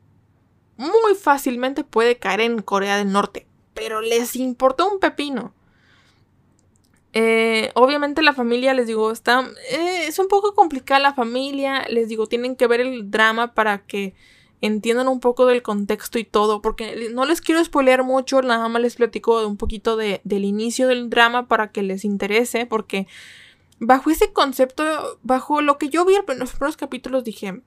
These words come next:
"Me clavo, me encanta, quiero seguir viendo". Es muy cliché al principio, dije, "Nah, cayó en Norcorea, se va a enamorar de este tipo, ¿y qué va a pasar? No sé, es un amor imposible", y mil cosas.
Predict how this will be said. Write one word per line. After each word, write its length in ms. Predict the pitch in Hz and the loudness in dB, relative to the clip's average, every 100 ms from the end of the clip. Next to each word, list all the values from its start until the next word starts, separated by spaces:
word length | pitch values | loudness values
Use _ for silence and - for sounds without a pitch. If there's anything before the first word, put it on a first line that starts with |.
| _ | _
"Me 280 | 214 214 202 - | -6 -6 -6 0
clavo, 460 | 220 214 190 180 | 4 4 2 -2
me 100 | 185 | -4
encanta, 640 | 196 196 220 240 247 262 254 | -4 -2 -2 -4 -4 -8 0
quiero 200 | 220 233 | 0 0
seguir 300 | 214 196 196 | -2 -6 -6
viendo". 240 | 190 208 | 2 4
Es 160 | 254 330 | 4 2
muy 160 | 381 | -2
cliché 500 | 381 466 370 - 262 | 0 0 2 4 4
al 120 | 254 247 | 4 0
principio, 540 | 220 214 220 202 208 | -4 -4 -6 -6 -6
dije, 260 | 202 208 220 | -6 -8 -12
"Nah, 460 | 269 262 233 208 - _ _ _ - | -8 -6 -4 -6 -10 _ _ _ -4
cayó 280 | 240 262 302 | 0 2 0
en 120 | 330 | 2
Norcorea, 680 | 330 320 233 233 269 294 302 | 0 2 4 4 4 2 0
se 140 | 247 | 0
va 80 | 240 | 0
a 40 | |
enamorar 340 | 247 247 226 220 | -2 -4 -4 -4
de 40 | |
este 220 | 240 - | -8 -10
tipo, 580 | - 320 349 - 349 349 | -6 -2 -2 0 -2 0
¿y 200 | 330 254 | -4 -6
qué 200 | - 226 | -2 0
va 120 | 220 | 0
a 100 | 220 | 0
pasar? 420 | 226 220 277 294 | 0 2 4 4
No 240 | 285 254 240 | 2 -4 -6
sé, 440 | - 294 302 294 | -4 0 0 0
es 160 | 285 277 | -4 -6
un 120 | 269 | -4
amor 260 | 254 214 214 | -4 -4 -4
imposible", 800 | 208 202 214 339 359 339 339 320 | -2 -2 0 2 2 2 0 -2
y 60 | |
mil 320 | 262 254 247 | -4 -4 -6
cosas. 560 | - - - - - | -2 -2 -2 -10 -18